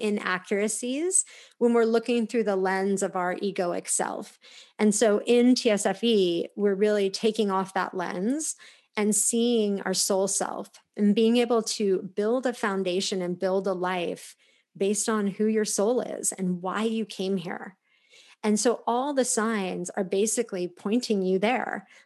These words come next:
like, "Hey, look over here. This is why you came here, to experience the miracles, to experience, like, your ability to create, your ability to build a world around you." I call it the reality movie screen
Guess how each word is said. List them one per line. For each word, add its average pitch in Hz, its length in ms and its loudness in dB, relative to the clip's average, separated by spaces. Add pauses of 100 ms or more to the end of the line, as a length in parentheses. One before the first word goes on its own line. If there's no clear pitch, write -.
like, 185 240 -4
"Hey, 247 540 -2 (140)
look 240 160 -10
over 285 160 0
here. 277 520 0 (520)
This 302 180 -2
is 294 160 -4
why 302 120 2
you 277 180 6
came 285 320 2
here, 240 320 2
to 247 280 4
experience 247 920 4
the 214 60 2
miracles, 202 840 2 (380)
to 247 180 4
experience, 220 960 2
like, 185 360 -2 (320)
your 214 440 4
ability 196 640 2 (100)
to 190 340 2
create, 196 800 -2
your 202 340 2
ability 214 640 0
to 185 640 0 (600)
build 247 420 2
a 196 240 0
world 196 480 2
around 190 380 0
you." 175 100 0
I 175 80 0
call 208 220 -4
it 202 100 -4
the 190 140 0
reality 180 540 0
movie 202 340 4
screen 170 640 -4